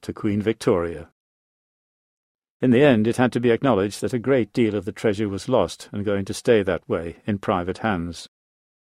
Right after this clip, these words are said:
After this, a jury had to be empanelled to try and establish the value of the treasure with the help of experts from London. It was decided that what there was was worth about a thousand pounds, a lot of money in eighteen ninety-four.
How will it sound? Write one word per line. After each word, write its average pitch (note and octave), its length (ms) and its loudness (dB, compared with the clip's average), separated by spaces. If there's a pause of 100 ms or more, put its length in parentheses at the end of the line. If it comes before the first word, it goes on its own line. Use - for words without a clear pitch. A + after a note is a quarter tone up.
(480)
After G2 300 -6
this, A#2 400 2
a G2 80 -6
jury A2 480 0
had A2 200 -6 (100)
to - 80 -16
be G#2 100 -2
empanelled A2 760 -2
to F#2+ 100 -6
try A#2 280 -4
and A2 120 -2
establish A2 520 -4
the F#2+ 120 -4
value G#2+ 480 0
of E2+ 100 -6
the - 80 -10
treasure F2 460 -4 (500)
with D3+ 160 2
the G#3+ 140 4
help B2+ 280 2
of A#2+ 120 -2
experts G#2 480 0
from A#2 200 -2
London. F2+ 540 0 (1120)
It D#3 160 0
was A#3+ 100 2
decided D3 540 2
that B2 180 0
what D#3+ 200 -2
there F3 100 2
was F#2 400 0
was A2+ 240 -4
worth A#2 320 4
about G#2+ 240 0
a G2+ 40 -6
thousand G#2 460 -2
pounds, F2 600 -2
a - 60 -4
lot G2+ 220 -6
of F#2 120 -6
money G#2+ 320 -4
in F#2+ 100 -6
eighteen F#2+ 340 -6
ninety-four. F#2 720 -2